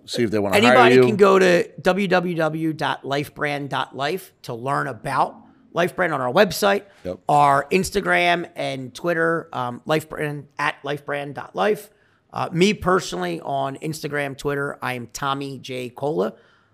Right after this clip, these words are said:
Speaker 2: Um, we, we'd love for people to reach out. Love talking to everybody about it. And, um, I think we got a great platform that every, and it, the best part is every single person can go get a free social media check right now.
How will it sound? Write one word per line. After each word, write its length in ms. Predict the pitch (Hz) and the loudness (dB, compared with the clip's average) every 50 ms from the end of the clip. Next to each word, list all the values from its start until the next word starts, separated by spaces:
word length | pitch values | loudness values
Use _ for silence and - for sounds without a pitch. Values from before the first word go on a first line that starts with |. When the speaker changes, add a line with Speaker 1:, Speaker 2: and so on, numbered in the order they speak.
| _ _ | _ _
Speaker 2:
Um, 500 | - - 127 123 117 113 110 117 117 - _ - | -8 -6 -6 -4 -6 -6 -8 -12 -16 -18 _ -4
we, 140 | 151 165 170 | -2 -2 0
we'd 180 | - 185 170 156 | 2 2 2 4
love 260 | 156 175 175 180 175 | 4 4 4 4 2
for 100 | - 165 | -2 -10
people 260 | - - 175 - 151 | -8 -8 -10 -8 -8
to 60 | 151 | -8
reach 280 | 143 147 143 139 - - | -6 -6 -8 -8 -8 -4
out. 400 | 139 131 131 131 131 - _ - | -2 0 0 0 -2 -6 _ -6
Love 220 | 139 151 151 - | -4 -4 -4 -4
talking 280 | - 147 135 127 - 131 | -4 -4 -4 -4 -6 -8
to 40 | 127 | -12
everybody 400 | 120 127 127 123 123 120 117 123 | -10 -10 -10 -8 -8 -8 -8 -10
about 320 | 117 107 120 120 117 120 123 | -10 -10 -10 -8 -8 -8 -8
it. 160 | 123 120 _ _ _ _ _ _ _ _ - | -10 -12 _ _ _ _ _ _ _ _ -14
And, 260 | - 120 120 120 120 | -12 -10 -10 -8 -8
um, 280 | 123 120 120 123 123 127 _ - | -10 -8 -8 -10 -12 -12 _ -14
I 60 | 127 | -14
think 180 | - - 139 | -12 -12 -10
we 60 | - 151 | -8 -8
got 100 | 165 160 | -8 -8
a 60 | 151 | -6
great 220 | 151 147 143 - | -8 -8 -10 -8
platform 400 | - 139 147 156 - - 135 131 | -6 -6 -6 -6 -6 -10 -14 -12
that 100 | 127 - | -12 -10
every, 160 | - 147 147 - - | -10 -12 -10 -8 -8
and 100 | 175 175 | -8 -8
it, 100 | - - 165 | -8 -10 -12
the 240 | 160 160 - 190 165 | -14 -12 -10 -10 -6
best 300 | 151 214 220 226 - - | -2 0 -2 -2 -2 -4
part 180 | 233 233 202 | -2 0 0
is 240 | 214 277 311 - - _ _ _ _ _ _ _ _ _ - | 0 0 -2 -6 -16 _ _ _ _ _ _ _ _ _ -2
every 220 | 240 240 294 254 | -2 -2 -2 -4
single 200 | - 254 240 233 | -6 -2 -2 0
person 240 | 240 240 240 233 - | 0 0 0 -2 -4
can 140 | 190 175 165 | -8 -6 -6
go 100 | 170 170 | -6 -4
get 140 | 165 185 165 | -4 -4 -6
a 40 | 143 | -6
free 440 | - - - 180 185 185 185 185 | -10 -10 -6 -4 -4 -4 -4 -8
social 320 | 160 - - 175 170 - 165 | -10 -10 -10 -10 -10 -8 -8
media 200 | 165 170 170 151 | -8 -8 -8 -10
check 240 | 156 - 139 120 - | -12 -12 -16 -14 -12
right 160 | 135 139 - - | -12 -12 -10 -10
now. 220 | 147 143 113 - | -10 -10 -10 -12